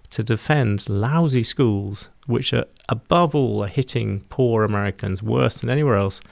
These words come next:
purely because of the hold that the teachers' unions have. That, that is, that is a horrible, horrible thing, and Americans will, America's paying for that very, very badly.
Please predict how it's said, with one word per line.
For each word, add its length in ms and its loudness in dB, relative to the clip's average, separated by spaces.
purely 720 2
because 440 -2
of 140 -4
the 100 0
hold 360 0
that 60 -10
the 100 -8
teachers' 420 -6
unions 360 -4
have. 240 -8
That, 200 -12
that 180 -2
is, 240 -2
that 300 -4
is 220 -4
a 140 -2
horrible, 720 -4
horrible 400 -2
thing, 320 -6
and 200 -10
Americans 560 -4
will, 220 -6
America's 480 -2
paying 420 0
for 100 -6
that 260 -2
very, 260 4
very 220 0
badly. 460 -4